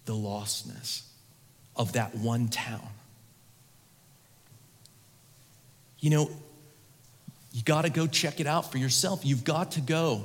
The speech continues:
and you, it, it, you've gotta, you've gotta ask yourself what you're gonna do in terms of worship. But the,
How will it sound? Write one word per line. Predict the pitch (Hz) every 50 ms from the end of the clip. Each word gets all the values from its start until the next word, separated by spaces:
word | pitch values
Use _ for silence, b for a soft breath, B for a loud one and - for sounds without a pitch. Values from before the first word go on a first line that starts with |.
| - - - B B B B B B B B B - -
and | - 156 139
you, | 123 135 120 127 127
it, | 135 147 135
it, | - 160 147 147 - 143
you've | 123 135 131 -
gotta, | - 160 160 170 156 127 - - - - - - - - - - - - - - - - - - - - - - - - - - - - - - -
you've | - 131 117
gotta | - 175 165 160 -
ask | 143 160 170 - -
yourself | 165 139 - - 151 131 -
what | 143 151 127 -
you're | 147
gonna | 127 151 143
do | 127 107 135 160 165 151
in | 135 123
terms | - 123 160 151 127
of | 139 117 104
worship. | 117 131 143 143 - 185 180 180 185 - - B B B B B B B B B B - - -
But | - - 170 -
the, | 160 151